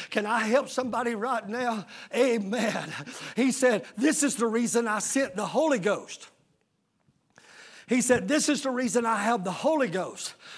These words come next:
to open the prison to those that are bound, to set at liberty those that are captive." Amen.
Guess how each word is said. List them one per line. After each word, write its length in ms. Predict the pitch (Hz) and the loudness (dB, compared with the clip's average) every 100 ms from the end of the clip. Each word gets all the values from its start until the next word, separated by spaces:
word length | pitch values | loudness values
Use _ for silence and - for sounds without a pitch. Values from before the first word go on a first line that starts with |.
| - | -8
to 200 | - 226 | 0 0
open 460 | 180 277 302 311 269 | 4 4 4 0 0
the 100 | 233 | 0
prison 720 | - 240 311 277 - 185 185 147 - - | 0 0 2 0 -2 -4 -6 -10 -18 -2
to 100 | 226 | 0
those 380 | 208 240 277 247 | 2 4 4 4
that 160 | 240 220 | 0 0
are 100 | 208 | 0
bound, 480 | 233 254 185 180 - - - | 2 2 0 -4 -8 -10 0
to 160 | 240 | 0
set 360 | - - 302 285 | 0 4 4 6
at 220 | 240 185 | 2 2
liberty 760 | 254 349 302 226 - 214 214 - - 170 | 2 2 2 0 0 0 0 -6 -14 -2
those 480 | 160 254 240 170 | 2 6 4 4
that 160 | 214 220 | 0 0
are 140 | 240 | -2
captive." 600 | 240 285 285 - 202 - - - | 2 4 4 0 -8 -10 -14 -2
Amen. 520 | 220 196 226 254 262 | -2 0 0 2 0